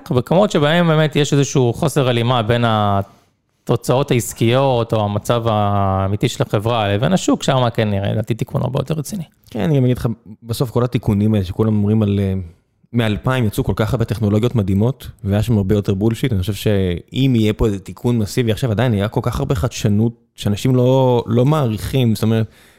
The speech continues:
Speaker 2: כל כך הרבה שנים היה רק איקס שמונים ושש של אינטל, וזה מה היה, שזה היה מוצר בסדר, שקידם את העולם, אבל יותר מדי זמן היינו איתו, ועכשיו אתה רואה כל כך הרבה חברות מעיפות את הטכנולוגיה קדימה,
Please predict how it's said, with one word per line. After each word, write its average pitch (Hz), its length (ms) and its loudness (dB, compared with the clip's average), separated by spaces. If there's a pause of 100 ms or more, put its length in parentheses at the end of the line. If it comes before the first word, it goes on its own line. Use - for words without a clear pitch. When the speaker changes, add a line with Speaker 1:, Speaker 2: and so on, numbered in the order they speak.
Speaker 2:
כל - 140 -8
כך 135 100 -4
הרבה 135 160 0
שנים 131 400 0 (100)
היה 123 220 0
רק 123 280 -4 (420)
איקס 135 140 -6
שמונים 123 320 0
ושש 117 240 -2
של 113 120 -2
אינטל, 135 300 0
וזה 107 340 0
מה 127 180 2
היה, 120 380 2 (640)
שזה - 680 -6
היה 175 60 0
מוצר 185 340 -2 (240)
בסדר, 135 720 2 (120)
שקידם 135 500 0
את 131 100 -2
העולם, 113 360 2
אבל 110 280 2
יותר 110 240 2
מדי 107 240 2
זמן 107 260 2
היינו 104 220 2
איתו, 139 440 2
ועכשיו 120 420 -2
אתה 143 120 -2
רואה 139 80 2
כל 139 280 -2
כך 160 140 -2
הרבה - 160 0
חברות 135 440 0
מעיפות 127 440 0
את 147 120 -2
הטכנולוגיה 117 680 0
קדימה, 117 500 2